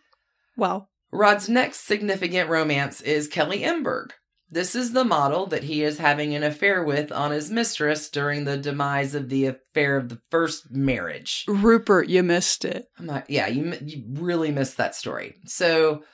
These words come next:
Speaker 2: Rod Stewart, Kelly Emberg meet in nineteen eighty-three. They'll live together from nineteen eighty-five to nineteen ninety. They'll have a daughter together, Ruby, in nineteen eighty-seven, and they plan to marry.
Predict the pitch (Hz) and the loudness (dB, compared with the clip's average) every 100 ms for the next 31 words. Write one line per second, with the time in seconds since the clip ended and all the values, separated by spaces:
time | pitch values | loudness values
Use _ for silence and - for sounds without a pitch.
0 | _ - 196 220 - 208 202 - 180 170 | _ 2 2 2 2 4 4 2 0 0
1 | - 220 208 196 185 175 170 165 156 - | 0 0 0 -2 -4 -6 -4 -4 -4 -6
2 | 165 151 147 143 185 185 175 190 202 330 | -4 -4 -4 -6 -6 -4 -4 -4 -2 -4
3 | 330 233 190 165 170 165 156 147 - 165 | -2 0 0 0 -2 -4 -2 -4 -4 -6
4 | 147 156 147 123 135 151 131 - 240 294 | -4 -2 0 -2 -2 -4 -4 -2 -2 0
5 | 349 277 104 - _ _ _ 170 165 185 | -2 -4 -8 -16 _ _ _ -2 0 -2
6 | 240 175 359 277 - 127 117 127 226 240 | 0 0 0 -2 -4 -4 -4 -2 -4 -4
7 | 185 123 113 170 277 - 143 123 - 143 | -4 -2 -4 -8 -8 -8 -4 -4 -6 -4
8 | 127 117 117 - 196 214 214 - _ _ | -2 -2 -6 -4 -4 -4 -8 -12 _ _
9 | - 247 269 - 302 302 311 294 320 370 | 0 2 2 0 0 0 0 -2 -2 0
10 | 403 269 127 87 | 0 -2 -2 -8